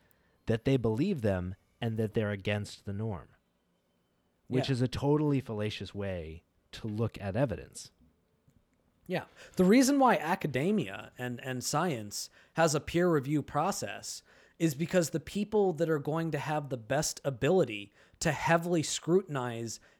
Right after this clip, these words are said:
Speaker 2: the, the new information that you present are going to be people that understand it.
Speaker 1: Yeah.
Speaker 2: It's not gonna be Joe Rogan.
Speaker 1: <laughs>
Speaker 2: All right?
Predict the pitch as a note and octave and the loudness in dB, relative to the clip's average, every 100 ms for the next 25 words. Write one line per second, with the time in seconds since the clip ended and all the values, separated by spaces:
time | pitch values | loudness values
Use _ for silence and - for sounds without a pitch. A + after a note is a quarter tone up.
0 | - C3+ C3 - C#3 C#3 C#3+ E3+ F3 D#3 | -4 -2 -2 -6 -4 2 4 4 4 0
1 | C3 D3+ - D3+ C3+ C3 B2 B2 A2 F#3 | 0 -2 -2 -4 -4 -6 -6 -4 0 0
2 | D3 - - - _ E3 F3+ C#3+ E3 A3 | 0 -4 -16 -20 _ 2 2 4 2 2
3 | G#3 E3+ C#3+ G3 G3+ F#3+ _ - F3+ G#3 | 0 -2 -2 -2 -2 -4 _ -6 -4 2
4 | G3 G3 - F3 F#3 F3 D#3+ G#3+ F#3+ G#2 | 4 4 2 0 0 -2 0 0 0 -2
5 | - F#2+ E2 G3 G#3 - G#3 B3+ A3+ G3+ | -6 -6 -2 6 6 6 4 6 6 6
6 | F3 F#3 D#3+ F3 F#3 G3 B3 F#3+ D#3 G2+ | 4 2 6 6 8 8 6 6 2 2
7 | D#3 B2 F#2+ C3+ G#2 - C#3+ F3+ G#3 | -4 -8 -8 -10 -10 2 6 6 4